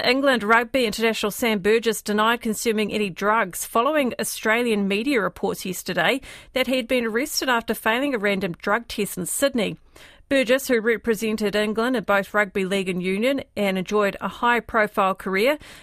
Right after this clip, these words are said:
in Australia's N R L, was taken to Maroubra Police Station after failing the drug test, the report said.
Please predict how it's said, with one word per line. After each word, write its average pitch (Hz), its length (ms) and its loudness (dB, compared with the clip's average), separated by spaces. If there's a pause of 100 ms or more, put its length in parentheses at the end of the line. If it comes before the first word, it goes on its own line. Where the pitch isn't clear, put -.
(100)
in 202 160 0
Australia's 190 600 0
N 202 120 -2
R 180 180 2
L, 202 380 2
was 214 240 -2
taken 262 460 0
to 220 280 2
Maroubra 208 720 0
Police 214 380 -2
Station 190 500 -2 (340)
after 196 280 -4
failing 196 480 0
the 175 120 -6
drug - 280 0
test, - 400 -4
the - 80 -4
report 185 360 -6
said. - 320 -4